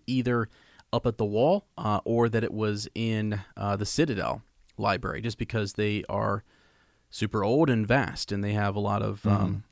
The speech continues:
Speaker 1: you know, um, resources. So it's just fascinating
Speaker 2: Mm-hmm.
Speaker 1: that somebody would. So that was sort of the tie-in there, is that maybe Jack and Hagar, uh, was on his way north, and you would say, for what reason? Why is he,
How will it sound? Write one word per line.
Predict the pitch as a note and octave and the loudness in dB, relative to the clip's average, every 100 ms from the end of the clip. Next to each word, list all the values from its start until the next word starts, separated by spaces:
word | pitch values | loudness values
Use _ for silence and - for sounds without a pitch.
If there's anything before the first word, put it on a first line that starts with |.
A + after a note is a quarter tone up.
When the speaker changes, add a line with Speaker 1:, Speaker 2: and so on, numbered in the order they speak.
| _ _ _ _ _ _ _ _ _ _ | _ _ _ _ _ _ _ _ _ _
Speaker 1:
you | C3 | 0
know, | A#2 G#2+ _ - | 0 -2 _ -6
um, | G#2 G#2+ G#2 G#2+ | -2 -2 -4 -6
resources. | G#2+ D#3+ - G2 - - - _ | 0 2 2 -2 -6 -10 -10 _
So | - C#3 A#2 | 0 4 4
it's | A2 | 4
just | - G#2+ | 0 -2
fascinating | - C#3 C3 A2+ G#2 | 0 2 4 2 4
Speaker 2:
Mm-hmm. | |
Speaker 1:
that | G2+ | 0
somebody | - A#2 A2 | 2 2 2
would. | G#2 G2+ - - - _ | 0 -4 -10 -20 -20 _
So | - | 2
that | C#3 | 4
was | C#3+ A#2+ | 6 6
sort | C#3+ | 4
of | B2+ | 4
the | |
tie-in | A2 D#3 D#3+ A2+ | 4 4 4 4
there, | G#2+ G#2 | 2 0
is | G#2 | -2
that | G#2+ | -2
maybe | G#2+ A2 | -2 -2
Jack | G#2+ A2 G2+ | 0 0 0
and | G#2 | -2
Hagar, | G#2 G#2 G#2 G#2 - - - - | -2 0 0 -2 -12 -20 -14 -4
uh, | G2 | 0
was | G2+ G#2+ | 0 0
on | - A#2 | 0 2
his | A2+ A2 | 2 0
way | G2+ G#2+ G#2+ G#2 G#2+ | 0 0 2 0 -2
north, | G#2 G#2+ A2 A2 G#2 | -2 2 2 2 -2
and | G2+ - | -4 -4
you | A#2+ | -4
would | A2 | -2
say, | - G#2 | 0 0
for | - A2 | 2 0
what | A2+ | 2
reason? | A2+ B2 A2 G#2+ | 2 2 2 0
Why | G#2+ G#2+ | -2 -2
is | G#2 | -2
he, | - G#2 | -2 -4